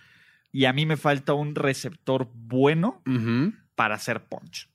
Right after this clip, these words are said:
Speaker 1: Entonces, lo que estoy dando, paquetear, ¿a qué corredor te gusta más?
Speaker 2: Ujú.
Speaker 1: ¿Sonny Michel, Miles Sanders o Jordan Howard? O paqueteado Jordan Howard con Miles Sanders.
Speaker 2: Híjole, tendría que analizar muy,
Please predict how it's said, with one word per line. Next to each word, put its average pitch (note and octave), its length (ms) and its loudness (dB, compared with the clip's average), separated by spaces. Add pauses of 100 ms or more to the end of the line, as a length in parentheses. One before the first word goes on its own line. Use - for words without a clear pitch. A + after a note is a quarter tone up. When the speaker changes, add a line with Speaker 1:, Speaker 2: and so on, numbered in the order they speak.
(120)
Speaker 1:
Entonces, F#3 560 2
lo E3+ 200 2
que F#3 100 -2
estoy A3 300 -2
dando, F#3 540 0
paquetear, D3 560 -2
¿a C#3+ 60 -10 (320)
qué G#3 300 0
corredor F3 480 -6
te - 140 -8
gusta B2+ 380 -6
más? G#2+ 340 -12
Speaker 2:
Ujú. G#2 280 -2 (400)
Speaker 1:
¿Sonny G#3+ 320 -2
Michel, G#3 480 0 (1040)
Miles D#3 340 0
Sanders F#3 560 -2
o C3 140 -4
Jordan B2+ 380 0
Howard? G#2+ 320 -2
O - 180 -10
paqueteado D3 580 0
Jordan C3+ 300 2 (100)
Howard A#2 280 0
con A#2 180 -4
Miles A#2 240 2
Sanders. - 540 -8 (480)
Speaker 2:
Híjole, A2 560 -8 (340)
tendría C#3 340 0
que F#3 100 0
analizar A#2+ 480 0
muy, A2 960 2